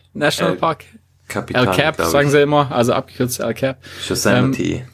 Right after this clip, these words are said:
Speaker 1: der, der macht im Prinzip eine Route an der, an der mittleren Stelle. Das ist so eine ganz glatte Stelle sozusagen, wo man eigentlich nicht klettern kann, sozusagen.
Speaker 2: Mhm.
Speaker 1: Und die versuchen das halt da hochzuklettern, da eine Route zu finden, das erste Mal. Und, äh,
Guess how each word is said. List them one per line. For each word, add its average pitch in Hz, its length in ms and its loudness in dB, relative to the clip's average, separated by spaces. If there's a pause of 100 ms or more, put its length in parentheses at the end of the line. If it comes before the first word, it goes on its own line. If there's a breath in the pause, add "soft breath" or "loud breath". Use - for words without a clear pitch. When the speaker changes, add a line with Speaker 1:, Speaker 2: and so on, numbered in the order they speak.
(540 loud breath)
Speaker 1:
der, 123 240 2
der 123 260 2
macht 139 180 0
im 143 60 0
Prinzip 135 240 0
eine 127 120 4
Route 151 400 0
an 131 120 2
der, 123 360 4
an 123 120 0
der 120 100 4
mittleren 143 460 2
Stelle. 156 320 2
Das - 140 -10
ist 127 160 0
so 143 80 2
eine 131 140 2
ganz 143 280 0
glatte 143 560 2 (400)
Stelle 156 400 2
sozusagen, 147 380 0
wo 127 100 4
man 127 140 4
eigentlich 151 320 -2
nicht 165 220 -2
klettern 139 460 0
kann, 156 380 -2
sozusagen. 135 380 0
Speaker 2:
Mhm. 135 60 2
Speaker 1:
Und 120 80 -2
die 131 80 4
versuchen 143 440 0
das 143 200 0
halt 127 260 -2
da 127 180 4
hochzuklettern, 135 800 2 (340 loud breath)
da 123 120 2
eine 139 140 2
Route 156 340 4
zu 135 240 2
finden, 156 600 -2
das - 140 -6
erste 139 300 4
Mal. 139 340 2 (680 soft breath)
Und, 131 520 2
äh, 120 380 2